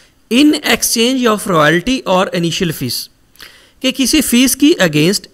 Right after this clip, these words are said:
या किसी रॉयल्टी की against जब कोई ऑर्गेनाइजेशन किसी दूसरे ऑर्गेनाइजेशन को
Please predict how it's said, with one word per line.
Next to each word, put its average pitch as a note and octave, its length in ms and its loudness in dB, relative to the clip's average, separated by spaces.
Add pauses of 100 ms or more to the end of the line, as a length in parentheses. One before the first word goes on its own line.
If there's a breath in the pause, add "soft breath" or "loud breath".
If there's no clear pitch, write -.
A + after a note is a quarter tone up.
या G#3 120 -2
किसी A#3+ 260 -4
रॉयल्टी F#3 420 0
की A#3+ 220 -4
against E3+ 520 -4
जब G#3+ 300 -2
कोई C#4 240 0 (100)
ऑर्गेनाइजेशन D#3 800 0 (460 loud breath)
किसी A3 240 -2
दूसरे G3+ 380 2 (120)
ऑर्गेनाइजेशन F3+ 640 -4
को A3+ 160 -2